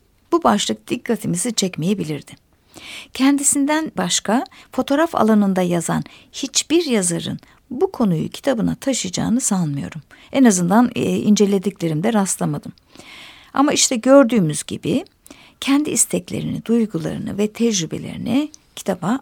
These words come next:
aktarmış. Keşke, e, o dönemdeki kitaplarda da yazarın kimliğiyle ilgili bilgiler yer alsaydı da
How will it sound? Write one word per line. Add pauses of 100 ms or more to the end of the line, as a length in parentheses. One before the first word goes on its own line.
aktarmış. (1080)
Keşke,
e,
o
dönemdeki
kitaplarda
da
yazarın
kimliğiyle
ilgili (300)
bilgiler
yer
alsaydı
da